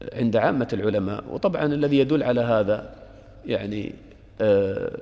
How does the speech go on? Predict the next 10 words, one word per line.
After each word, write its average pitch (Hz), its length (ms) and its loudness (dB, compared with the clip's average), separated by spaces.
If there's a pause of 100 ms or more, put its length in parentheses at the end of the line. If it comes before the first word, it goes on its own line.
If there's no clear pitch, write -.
(100)
فتاوى 147 680 2
التابعين، 107 720 -2
أفتى 117 240 -4
بذلك 101 460 -2
عطاء 101 460 0
والحسن 104 640 -4 (100)
وقتادة، 104 680 -2 (640)
أن 101 200 -2
إنزال 104 420 2
المني 104 400 -4